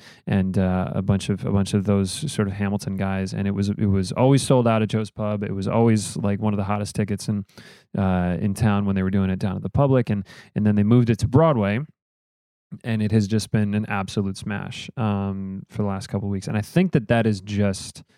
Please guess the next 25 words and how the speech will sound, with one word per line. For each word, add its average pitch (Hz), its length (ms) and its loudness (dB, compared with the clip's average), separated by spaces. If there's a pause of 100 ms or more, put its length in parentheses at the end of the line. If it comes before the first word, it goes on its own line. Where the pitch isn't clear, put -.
(300)
uh, 92 480 0
a 110 140 2
limited 107 560 2
run. 92 640 -4 (920)
I'm 90 120 -8
not 120 220 0
totally 95 300 0
sure - 160 -6
about - 220 -10
that, - 160 -12 (800)
but - 220 0 (280)
it's 127 120 -6
supposed 104 240 2
to - 60 -14
be - 80 -6
really - 200 -6
cool. - 160 -6
But, 143 220 2
uh, 151 220 4 (180)
Thief, 110 380 -4 (160)
the 123 80 0
Percy 110 280 -2
Jackson 98 360 -2
musical, 107 420 2 (360)
um, 110 560 6